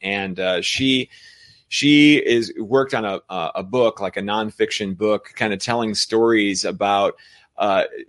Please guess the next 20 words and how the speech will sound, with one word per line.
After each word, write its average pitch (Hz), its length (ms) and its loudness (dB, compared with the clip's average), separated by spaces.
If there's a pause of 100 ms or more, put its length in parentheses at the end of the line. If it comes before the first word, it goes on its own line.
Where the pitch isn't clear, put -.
(120)
online 131 460 2
dating, 117 420 2 (140)
the 104 420 0
experiences 101 680 -2
that 92 100 -8
she's 87 300 -8
had. 78 240 -2
And - 100 -12
so - 180 -8
she's 113 300 -4
trying 127 240 0
to 117 80 -2
get 104 140 2
it 104 120 0
published, 127 460 2
and 107 100 -6
she 117 140 -4
was 107 240 0
working 131 360 0
with 101 300 -2